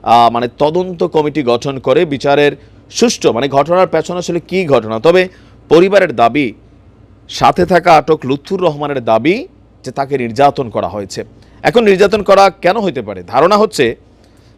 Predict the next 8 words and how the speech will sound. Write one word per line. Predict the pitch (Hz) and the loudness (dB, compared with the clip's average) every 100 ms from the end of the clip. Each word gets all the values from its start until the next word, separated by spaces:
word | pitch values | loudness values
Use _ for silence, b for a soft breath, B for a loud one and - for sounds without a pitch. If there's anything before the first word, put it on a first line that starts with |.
| - | 0
যে | 139 139 151 | 4 4 2
সম্ভবত | - 160 180 190 185 180 180 _ _ _ _ _ _ _ _ _ - | -4 -2 -2 -2 0 0 -2 _ _ _ _ _ _ _ _ _ 2
তার | 160 165 | 4 4
বিরুদ্ধে | 151 165 175 175 | 0 -6 -4 -4
যেহেতু | 170 180 | -4 -4
অস্ত্র | 143 - 160 | -4 -2 -2
ব্যবসার | 156 151 170 | -2 -2 0
অভিযোগ, | 156 143 156 165 | 2 0 -2 -6